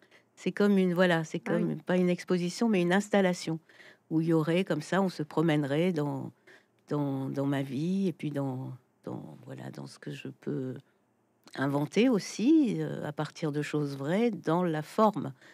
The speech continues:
Speaker 1: des choses. Donc, euh, mettre des choses ensemble comme dans une installation,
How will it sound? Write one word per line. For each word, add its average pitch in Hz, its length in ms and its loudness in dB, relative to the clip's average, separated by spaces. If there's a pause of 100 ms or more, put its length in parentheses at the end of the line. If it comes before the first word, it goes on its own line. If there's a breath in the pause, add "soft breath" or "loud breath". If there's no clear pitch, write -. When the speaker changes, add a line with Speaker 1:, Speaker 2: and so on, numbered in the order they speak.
(160 soft breath)
Speaker 1:
des 147 80 0
choses. 131 300 -4
Donc, 143 340 -4
euh, 135 120 -2 (520 loud breath)
mettre 190 200 6
des 196 160 4
choses 226 380 2
ensemble 220 640 2 (400 soft breath)
comme 240 180 6
dans 226 160 2
une 214 180 2
installation, 165 640 -2